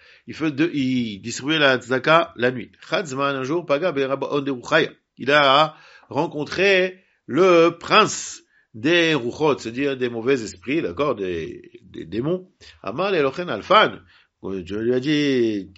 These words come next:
pas, c'est pas comme ça que tu nous as appris. Rebi, Rabbeinu, en parlant à Rabbi Hanina. Donc lui, le, le prince des, des, des Ruchot, il a dit comme ça. D'accord ? Le mot alfan, c'est le mot du jour. Alfan,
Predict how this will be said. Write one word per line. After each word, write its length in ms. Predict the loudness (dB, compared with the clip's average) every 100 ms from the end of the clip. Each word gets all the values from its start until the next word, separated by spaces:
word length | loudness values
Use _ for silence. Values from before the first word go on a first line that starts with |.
| -6
pas, 220 | -2 -2
c'est 160 | -4 -6
pas 140 | -6
comme 100 | -6
ça 100 | -8
que 60 | -10
tu 100 | -12
nous 200 | -4 -4
as 60 |
appris. 500 | -4 -4 -4 -4 -8 _
Rebi, 460 | -6 2 4 4 0
Rabbeinu, 440 | -4 -8 -2 -2
en 240 | -2 -6 -10
parlant 320 | -12 -12 -10
à 20 |
Rabbi 160 | -10 -10 -10
Hanina. 380 | -8 -8 -10 -12 _ _
Donc 180 | -16 -8
lui, 200 | 2 4
le, 160 | 4 0
le 160 | -4
prince 260 | -6 -6 -2
des, 220 | -2 0
des, 240 | -2 -4
des 120 | -4 -6
Ruchot, 400 | -8 -4 -4 -6 -10
il 80 | -10
a 20 |
dit 140 | -8
comme 160 | -10 -8
ça. 240 | -10 -12 _ _ _ -10
D'accord ? 260 | 0 2
Le 60 | 2
mot 120 | 0
alfan, 300 | -2 0 -2
c'est 120 | -4
le 80 | -8
mot 120 | -8
du 80 | -8
jour. 240 | -6 -6 -6
Alfan, 340 | -8 -6 -6